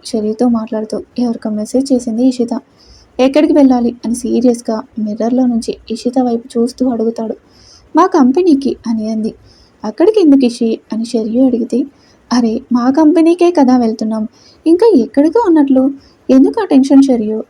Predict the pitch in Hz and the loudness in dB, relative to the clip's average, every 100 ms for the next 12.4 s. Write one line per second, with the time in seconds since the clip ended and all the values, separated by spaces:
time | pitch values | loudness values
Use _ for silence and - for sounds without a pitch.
0 | - 220 214 233 214 - _ _ _ _ | -8 -6 -4 -4 -4 -8 _ _ _ _
1 | _ 302 311 330 330 311 277 - 226 233 | _ 2 2 2 2 2 -2 -6 -4 0
2 | 247 233 233 233 226 247 247 233 - 254 | 2 2 -2 -4 -4 -4 -4 -4 -2 -4
3 | 277 _ _ _ _ _ _ - 330 311 | -4 _ _ _ _ _ _ 0 2 2
4 | 311 302 277 277 247 254 254 240 247 302 | 0 2 4 4 4 2 -2 -2 0 -2
5 | 277 - 330 320 262 262 233 226 - _ | -4 -4 0 2 0 0 -4 -6 -10 _
6 | _ _ _ - 247 269 240 240 _ _ | _ _ _ -2 0 0 -2 -4 _ _
7 | _ _ - 269 294 392 311 262 254 - | _ _ 2 6 6 4 6 6 4 -2
8 | 233 240 233 254 - - 226 220 220 - | -6 -4 -4 -6 -8 -8 -6 -4 -6 -6
9 | - 247 220 226 - - 226 - 277 311 | -4 -2 -2 -2 -4 -6 -4 2 2 4
10 | 302 254 226 233 247 240 - 214 247 277 | 4 4 2 -2 -4 -4 -4 -4 -6 -8
11 | _ - _ _ 359 320 285 440 427 330 | _ -20 _ _ 2 4 4 2 0 -2
12 | 302 277 247 | 2 2 2